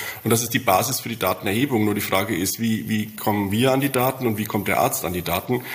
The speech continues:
Denn in diesem Fragebogen werden zum Teil Instrumente verwendet, die ich eigentlich ohne Computer nicht wirklich auswerten kann. Also in irgendeiner Form muss eine Digitalisierung stattfinden.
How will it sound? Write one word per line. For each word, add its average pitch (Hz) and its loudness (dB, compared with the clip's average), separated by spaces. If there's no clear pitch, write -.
Denn 104 2
in 107 2
diesem 110 -2
Fragebogen 113 0
werden 101 0
zum 104 -6
Teil 101 0
Instrumente 98 -2
verwendet, 107 0
die 107 2
ich - -6
eigentlich 104 0
ohne 117 4
Computer 113 0
nicht 101 0
wirklich 101 -4
auswerten - -4
kann. - -6
Also 117 2
in 131 4
irgendeiner 190 4
Form 135 2
muss 127 0
eine 123 2
Digitalisierung 92 -2
stattfinden. - -8